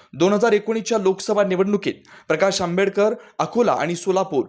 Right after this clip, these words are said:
या दोन मतदारसंघातून उभे होते. अकोल्यात त्यांनी सुमारे पंचवीस टक्के व्होट शेअर्स घेत दोन लाख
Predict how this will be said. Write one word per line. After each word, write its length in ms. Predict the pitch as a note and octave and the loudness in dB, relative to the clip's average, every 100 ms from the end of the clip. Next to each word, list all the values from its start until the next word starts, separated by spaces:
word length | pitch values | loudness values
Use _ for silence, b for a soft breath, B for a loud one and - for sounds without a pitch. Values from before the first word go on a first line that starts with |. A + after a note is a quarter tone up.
| B B | B B
या 120 | E3 | -2
दोन 240 | D3+ G3+ | 2 0
मतदारसंघातून 760 | A3 F#3+ F#3+ F#3+ G3 F3+ F3+ F#3 | 0 0 0 -2 -2 -2 -2 0
उभे 120 | E3 | 0
होते. 240 | D#3 - - _ B - - | 0 -2 -10 _ B 2 2
अकोल्यात 360 | C#3 E3 F#3 | 0 2 2
त्यांनी 300 | F#3 F3 F3+ | 0 -2 -2
सुमारे 300 | F#3 F3 F3 | -4 -2 -2
पंचवीस 440 | F3+ E3 D#3+ G#3 - | 0 -2 -2 -4 -2
टक्के 180 | G3 G3+ | -2 0
व्होट 240 | F3+ F#3+ | 2 2
शेअर्स 280 | F#3+ F#3 - | 2 -2 0
घेत 160 | F3+ A2+ - B B | -2 -2 -6 B B
दोन 320 | A#2+ C#3 G3 | -4 0 2
लाख 140 | F#3+ | 2